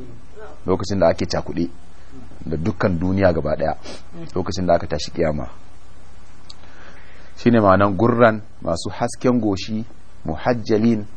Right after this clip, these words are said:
masu hasken kafafuwa da hannaye. Min atharil wudu'i, daga guraben alwala. Saboda guraben alwala kenan. An gane ko? Sai yake cewa, "Faman istata'a minkum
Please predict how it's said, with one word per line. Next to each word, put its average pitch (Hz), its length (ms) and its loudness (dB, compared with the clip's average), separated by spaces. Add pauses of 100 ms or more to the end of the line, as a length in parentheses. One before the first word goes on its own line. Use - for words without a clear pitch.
(200)
masu 87 260 -4
hasken 101 480 -4
kafafuwa 101 580 2
da 82 100 0
hannaye. 76 400 -2 (1040)
Min 110 280 2
atharil 123 500 6
wudu'i, 92 600 2 (180)
daga 85 200 0
guraben 90 500 6
alwala. 69 400 -2 (1040)
Saboda 101 380 4
guraben 87 400 6
alwala 78 360 4
kenan. 65 320 -2 (1120)
An 92 140 0
gane 95 280 8
ko? 90 220 -2 (1900)
Sai 104 140 2
yake 113 200 6
cewa, 104 540 10 (840)
"Faman 98 300 6
istata'a 113 580 6
minkum 110 400 -4